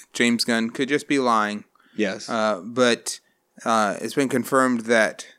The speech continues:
Speaker 1: uh, Adam Warlock won't be in, uh, Aven-, or in Infinity War.
Speaker 2: Okay.
Speaker 1: Uh, which is a big deal because he is a big part of Infinity War, and
Speaker 2: Ye-
Speaker 1: so,
Speaker 2: Mm-hmm.
Speaker 1: uh, or, you know,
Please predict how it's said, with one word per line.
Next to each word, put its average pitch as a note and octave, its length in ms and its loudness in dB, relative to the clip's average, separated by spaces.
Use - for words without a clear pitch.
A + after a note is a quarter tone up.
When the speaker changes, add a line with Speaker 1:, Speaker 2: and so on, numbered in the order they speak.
Speaker 1:
uh, A#2 240 0
Adam A#2+ 340 4
Warlock A#2+ 440 2
won't A#2+ 380 -2
be C3+ 240 4
in, D3 340 0
uh, B2 380 4
Aven-, B2 440 2
or A2+ 340 2
in A#2+ 360 2
Infinity C#3+ 460 0
War. A3 320 0
Speaker 2:
Okay. A2+ 320 -2
Speaker 1:
Uh, A#2 240 4
which A#2 240 -2
is B2 220 0
a A2+ 40 -6
big A#2 200 0
deal B2+ 180 4
because A#2 560 0
he C#3+ 480 4
is A#2 180 2
a A2 40 -2
big A2 240 -2
part A2 320 2
of G2 460 -2
Infinity G2 560 -2
War, G2 300 -4
and G#2+ 140 -4
Speaker 2:
Ye- B2 60 -4
Speaker 1:
so, A2 300 -2
Speaker 2:
Mm-hmm. G2+ 300 -6
Speaker 1:
uh, G#2+ 400 2
or, A2 260 2
you G#2+ 140 -2
know, G#2 180 -2